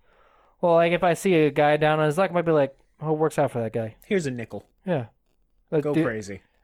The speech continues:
Speaker 1: uh, that's about what I could afford. I w-, and he would get mad at that.
Speaker 2: He would.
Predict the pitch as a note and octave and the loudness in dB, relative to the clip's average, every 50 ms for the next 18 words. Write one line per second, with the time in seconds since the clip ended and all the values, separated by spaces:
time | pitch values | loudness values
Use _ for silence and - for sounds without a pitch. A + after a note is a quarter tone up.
0 | _ _ _ _ F#3 F3 E3+ E3 E3 D#3 - - - D#3 D3 C#3+ C#3 C3+ C3 A#2+ | _ _ _ _ -12 -10 -6 -4 -4 -4 -4 -4 -2 0 2 2 4 2 2 0
1 | - C3 A#2+ - - D#3 C#3+ B2 A2+ B2 C#3 C#3+ D3 - - D3+ D#3+ E3 E3+ E3 | 0 -2 -4 -2 0 0 0 0 2 0 0 0 0 0 0 0 0 0 -2 -2
2 | E3+ F#3 G3+ F#3 E3+ E3+ D3+ D#3 D3+ D3+ D3+ D#3 D#3+ D#3 D3+ C#3+ F3 F3+ D#3+ C3 | 0 0 0 0 -2 -4 -2 0 0 0 2 0 2 2 0 2 2 2 2 0
3 | - _ _ _ _ _ _ _ _ _ _ _ - D3+ D3+ D3+ D3 D3 C3 G#2 | -2 _ _ _ _ _ _ _ _ _ _ _ 0 0 2 2 4 2 2 0
4 | F2+ | -4